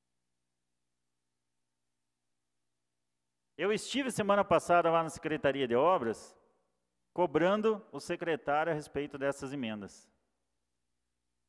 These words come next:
Ele me garantiu que iria retomar as obras do Guarani e finalizar as calçadas. E assim que finalizar as calçadas do Guarani,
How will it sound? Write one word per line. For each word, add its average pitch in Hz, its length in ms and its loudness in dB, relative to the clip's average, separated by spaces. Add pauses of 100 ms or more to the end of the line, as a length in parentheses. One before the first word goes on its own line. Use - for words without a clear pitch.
(420)
Ele 208 340 2
me 208 140 -4
garantiu 170 720 -2 (1800)
que 165 100 -8
iria 185 380 2
retomar 202 480 0
as 151 80 -2
obras 165 320 2
do 156 100 -4
Guarani 143 460 2
e 170 40 -8
finalizar 147 500 -2
as 156 80 -4
calçadas. 127 680 -4 (760)
E 147 120 0
assim 190 360 2
que 240 80 -10
finalizar 196 520 2
as 185 100 0
calçadas 170 500 0
do 160 100 -4
Guarani, 147 640 2